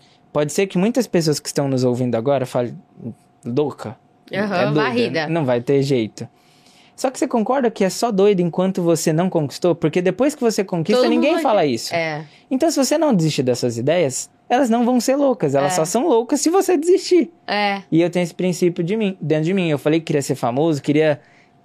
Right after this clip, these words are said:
Speaker 1: queria ganhar muito dinheiro. E a minha família achava que era doido, né? Não seguir pelo caminho da faculdade, fazer coisas
Speaker 2: Sim.
Speaker 1: totalmente diferentes. E foi possível.
Speaker 2: É.
Speaker 1: Era doido lá atrás, dez anos atrás, mas
Speaker 2: Agora
Speaker 1: agora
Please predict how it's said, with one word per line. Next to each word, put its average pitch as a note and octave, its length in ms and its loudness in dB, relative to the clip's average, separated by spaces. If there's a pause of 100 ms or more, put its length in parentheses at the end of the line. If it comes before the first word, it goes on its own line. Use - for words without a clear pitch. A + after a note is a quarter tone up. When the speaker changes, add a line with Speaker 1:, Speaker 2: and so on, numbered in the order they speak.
Speaker 1:
queria D3 300 2
ganhar D3+ 260 0
muito D3 300 2
dinheiro. C#3 500 2 (380)
E D3+ 100 2
a D#3+ 60 2
minha E3+ 140 0
família E3+ 320 0
achava E3+ 280 -2
que F#3 100 -6
era G3+ 120 0
doido, E3 340 2
né? D3+ 200 0 (180)
Não D#3 180 0
seguir E3 300 0
pelo D#3 180 2
caminho D3 300 -2
da C#3 100 2
faculdade, C3+ 640 -2
fazer D3+ 260 -2 (140)
coisas D#3 240 0
Speaker 2:
Sim. - 80 0
Speaker 1:
totalmente E3 320 0
diferentes. D3 500 -6 (280)
E D#4+ 60 0
foi F4+ 160 0
possível. C4+ 540 2 (180)
Speaker 2:
É. E3+ 200 -2
Speaker 1:
Era F#3+ 180 2
doido A3+ 260 2
lá F3 140 4
atrás, A#2+ 340 0
dez D3+ 320 0
anos C#3+ 180 0
atrás, B2+ 320 0
mas G#2 80 -6
Speaker 2:
Agora - 280 0
Speaker 1:
agora C3+ 100 2